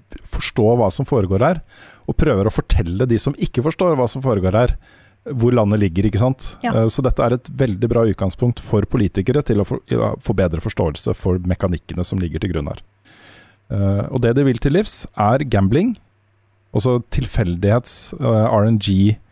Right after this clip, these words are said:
Speaker 1: lootboxer, hvor, eh, det er veldig liten sannsynlighet for at du får det du egentlig vil ha, men du f-, eh, det er mekanikker i spillet som gjør at du får lyst til å kjø-, bruke de pengene allikevel. Eh, og så er det, eh, eh,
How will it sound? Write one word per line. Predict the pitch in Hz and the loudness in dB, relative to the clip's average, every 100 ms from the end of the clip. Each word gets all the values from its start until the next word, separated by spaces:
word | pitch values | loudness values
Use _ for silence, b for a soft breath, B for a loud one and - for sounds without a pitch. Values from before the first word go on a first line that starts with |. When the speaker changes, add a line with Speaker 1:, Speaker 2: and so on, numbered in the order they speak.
| b b _ | b b _
Speaker 1:
lootboxer, | 107 95 - - - - 123 123 131 | 2 2 0 -6 -4 -2 0 0 2
hvor, | 117 113 | 2 2
eh, | 113 117 110 110 | 2 2 4 4
det | 113 110 | 2 2
er | 98 113 | 2 0
veldig | 151 110 92 131 | -2 -2 0 0
liten | 110 107 | 0 -2
sannsynlighet | - 117 101 98 - | -2 -2 0 0 0
for | 113 | -2
at | - | -2
du | |
får | - 104 101 | -2 0 2
det | 101 95 | 2 2
du | 101 104 | 2 4
egentlig | 110 104 107 101 | 2 0 0 2
vil | |
ha, | 120 226 - b b b - | 2 0 -6 b b b -2
men | 131 | 2
du | 135 135 | 2 0
f-, | - - - | -4 -8 -6
eh, | 135 | -2
det | 123 | 2
er | 113 | 2
mekanikker | 110 139 113 - 117 | 2 2 0 0 0
i | 120 | 0
spillet | - 95 101 | 0 0 0
som | 120 | 2
gjør | 98 | 2
at | 98 | 0
du | |
får | 127 120 | 0 0
lyst | - 131 | 0 -2
til | |
å | - | 0
kjø-, | 156 | 0
bruke | 131 - 110 | -2 0 0
de | 113 | 0
pengene | 107 90 | 0 0
allikevel. | 98 92 87 82 b b b b b _ | -2 -2 -2 -4 b b b b b _
Eh, | 104 104 104 104 107 - | 0 2 4 4 2 0
og | 131 | -4
så | - 147 95 | 0 2 2
er | |
det, | 107 117 113 135 - | 2 4 2 0 -2
eh, | 117 110 110 107 107 104 104 113 113 - - 123 120 - - | 0 2 2 2 2 2 0 0 0 0 -2 -4 -6 -6 -4
eh, | 55 | -2